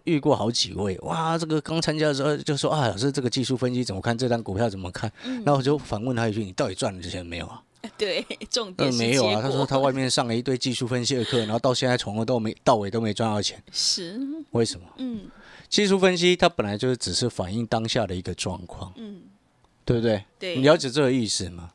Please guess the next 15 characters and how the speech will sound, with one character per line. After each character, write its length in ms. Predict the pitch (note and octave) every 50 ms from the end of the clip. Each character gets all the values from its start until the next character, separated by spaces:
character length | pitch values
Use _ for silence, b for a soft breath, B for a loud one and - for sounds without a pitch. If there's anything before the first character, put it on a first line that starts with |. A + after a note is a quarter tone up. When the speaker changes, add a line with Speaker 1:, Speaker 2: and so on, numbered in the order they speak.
| _ _ b b b b
Speaker 1:
但 140 | b G#3+ A3
是 120 | G#3 G#3+ F#3
有 120 | D#3 C3+
时 100 | - -
候 80 | D#3+ E3+
当 220 | - E3+ E3 E3
行 160 | - B2+ B2
情 140 | - C3+ C3
变 140 | - D#3+ C#3+
化 120 | C#3+ C3+
迅 280 | A#2+ - - F#3 D#3+ C3+
速 200 | A#2+ - C#3+ A#2
的 80 | G#2
时 180 | F#2+ - - -
候， 260 | F#2+ - - A2 F#2